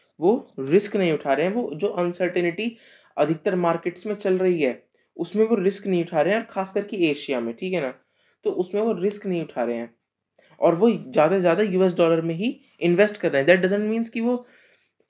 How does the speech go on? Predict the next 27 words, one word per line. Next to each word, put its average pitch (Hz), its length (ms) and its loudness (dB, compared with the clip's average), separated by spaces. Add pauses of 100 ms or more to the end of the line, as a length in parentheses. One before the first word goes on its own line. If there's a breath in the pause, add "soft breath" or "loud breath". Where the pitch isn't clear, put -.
(120)
इंडिया 208 300 6
से 226 160 -2
अपना 202 340 -2
जो, 220 480 0 (480)
अ, 151 40 -4 (280)
उनका 165 280 0
इन्वेस्टमेंट 180 580 2
है 214 60 -2
उसको 185 300 0
निकाल 190 300 0
रहे 143 120 -2
हैं, 135 80 -4
नहीं, 185 140 2
वो 190 80 2
डिसइन्वेस्टमेंट 226 680 -2
नहीं 226 120 0
कर 202 140 -2
रहे 139 120 -2
हैं, 120 100 -8 (280 soft breath)
वो 202 120 2
यूएस 170 360 0
डॉलर 165 320 2
में 180 140 0
इन्वेस्ट 185 400 2
कर 165 160 -4
रहे 131 220 -2
हैं, 120 160 -10